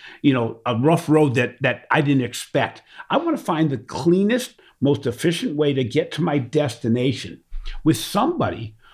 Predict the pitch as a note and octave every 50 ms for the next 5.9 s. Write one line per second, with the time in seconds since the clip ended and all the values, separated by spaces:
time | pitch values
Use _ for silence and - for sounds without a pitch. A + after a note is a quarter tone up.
0 | _ _ - F3 E3+ E3 F#3 G3 F#3+ - F3+ F#3 F3+ F3 E3 - - - G3 G#3
1 | G3+ F3 C3+ B2 B2 A#2 C3 D3+ D3 - D3 C3+ - - C#3+ C3+ - - - -
2 | C3 B2 C3 A2+ - A#2 G#2+ A#2+ C#3+ F#3 A3 - - - A#2+ G2+ A2 A2+ - -
3 | D3 C#3+ C3+ - - F3+ C#3+ C3 D#3 G#3+ A#3 - F#3 C#3+ A2+ A2+ G#2+ G2 A2 A#2+
4 | - _ _ - B2 A#2+ B2+ C3+ D#3+ D#3+ D3 D3 - - - C#3 C3+ C#3+ C#3+ A2
5 | C#3 D3 D#3 D#3+ E3+ F#3 G#3+ C#4 D4+ A3+ B2 G#2+ A2 G#2+ G#2 A2 A2 -